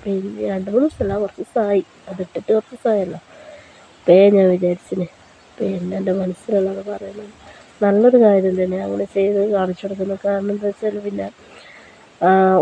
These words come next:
ഓരോ മാസം നമ്മളെ അനുഭവിക്കുന്ന, ശരിക്ക് ഭർത്താക്കന്മാർക്ക് അത് കാണിച്ചു കൊടുക്കണം. നമ്മൾ അനുഭവിക്കുന്ന കുട്ടി വളർന്ന് വളർന്ന് വരുമ്പോൾ നമ്മളെ ഒരു, ഓരോരോ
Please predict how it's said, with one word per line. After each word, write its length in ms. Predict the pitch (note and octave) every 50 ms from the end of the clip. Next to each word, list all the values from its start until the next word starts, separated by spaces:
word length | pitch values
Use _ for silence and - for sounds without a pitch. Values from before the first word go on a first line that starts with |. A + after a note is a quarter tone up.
| F3+ G3
ഓരോ 280 | G3 G3+ G#3 G#3+ G#3 G#3 G#3 G#3+ G#3+ G#3+ G#3+ G#3+ G#3 G3
മാസം 380 | G3 F#3+ G3 F#3+ - G3+ G3 G3 F#3+ F#3
നമ്മളെ 420 | F#3 F#3 F#3+ G3 G3+ G3+ G3+ G3 G3 F#3+
അനുഭവിക്കുന്ന, 800 | F#3+ F#3 F3+ F#3 - G3 G3 G3 G3 F#3+ - - G3+ G3 F#3+ F#3+ G3 - -
ശരിക്ക് 440 | - - - - - - - A#3+ B3 B3 B3+ A#3+
ഭർത്താക്കന്മാർക്ക് 680 | A3 G#3 - - G#3 G3+ - G#3 G#3 G#3 - - - - -
അത് 100 | - - - -
കാണിച്ചു 320 | F#3+ F#3+ - - - - -
കൊടുക്കണം. 360 | - - - - - - - - - - G3+ G3+
നമ്മൾ 240 | G3 G3 G3 G3+ G#3 G3+ G3
അനുഭവിക്കുന്ന 720 | F#3 F#3+ F#3+ G3 G3 F#3+ G3 G3 - - - G3 F#3+ F#3+ G3 G3 -
കുട്ടി 320 | - - - - - - G3 F#3+
വളർന്ന് 360 | F#3+ F#3+ F#3+ F#3+ G3+ G3 F#3+ F#3+ F#3
വളർന്ന് 340 | F#3 F#3+ F#3+ F#3 G3 F#3+ F#3+ F#3
വരുമ്പോൾ 320 | F#3 F#3+ F#3+ F#3+ G3+ G3 G3 - - - - - - - - - - - - - G3+
നമ്മളെ 340 | F#3+ F#3+ F#3+ G3 G3+ G#3+ G#3+ G#3 G3+
ഒരു, 160 | G3 G3+ G3+ G#3 G#3+ G#3+ G#3
ഓരോരോ 400 | G3+ G3 G3+ G3+ G3+ G3+ G3+